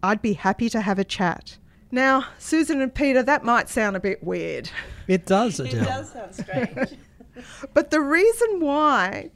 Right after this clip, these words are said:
Speaker 1: the Optus agent wrote that is with the Lithium Profile Plus, which is a three hundred and sixty degree view of the customer, they were able to see that Bronwyn was a Bon Jovi fan.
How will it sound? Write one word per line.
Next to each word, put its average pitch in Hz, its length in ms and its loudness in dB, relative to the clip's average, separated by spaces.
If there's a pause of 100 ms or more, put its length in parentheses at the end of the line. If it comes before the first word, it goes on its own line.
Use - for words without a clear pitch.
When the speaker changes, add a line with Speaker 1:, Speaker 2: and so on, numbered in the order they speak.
(120)
Speaker 1:
the 233 200 -4
Optus 349 560 -2 (100)
agent 214 520 -6
wrote 190 380 -2
that 165 320 -6
is - 400 -10 (500)
with 302 600 -2 (400)
the 226 120 -2
Lithium 349 580 0
Profile 214 760 -2 (100)
Plus, 160 640 -10
which 202 320 -8
is 180 440 -8 (200)
a 180 180 -4
three 247 260 -2
hundred 294 240 -2
and 302 100 -2
sixty 254 340 -4
degree 247 380 0
view 202 340 2
of 196 160 -6
the 214 80 -2
customer, 170 640 -8 (480)
they 254 160 6
were 359 180 6
able 285 280 4
to 381 100 4
see 214 300 0
that 214 240 -4
Bronwyn 226 420 2
was 202 160 0
a 202 60 0
Bon 196 320 -2
Jovi 165 420 0
fan. 165 320 -6